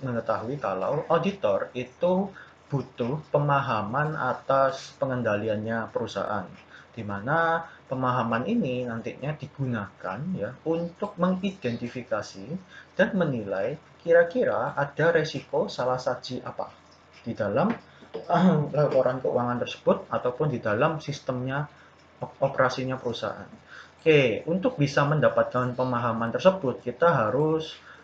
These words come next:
ini, ya, mengikuti empat langkah ini, ya, mempertimbangkan empat langkah ini, di mana ada di, eh, figure dua belas satu, ya, ini.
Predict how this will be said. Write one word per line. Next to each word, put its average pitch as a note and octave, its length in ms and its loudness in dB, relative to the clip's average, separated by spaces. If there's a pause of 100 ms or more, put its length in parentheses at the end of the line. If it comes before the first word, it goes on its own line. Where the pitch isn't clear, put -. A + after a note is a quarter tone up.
(140)
ini, G#2 240 -4
ya, C#3 160 -2
mengikuti C#3+ 560 0
empat D3 320 0
langkah B2+ 400 2
ini, A2+ 240 -2 (320)
ya, B2 80 -12 (160)
mempertimbangkan A2+ 720 -4
empat G#2+ 160 -2
langkah G#2 240 -4
ini, F#2+ 160 -10
di G#2 160 -10
mana A2+ 320 0 (1120)
ada C3+ 240 6
di, A#2+ 400 2
eh, B2+ 240 8
figure A#2+ 400 -2
dua G#2+ 160 2
belas G#2 160 -2
satu, A#2+ 320 -2
ya, B2 320 -2
ini. D3 240 -2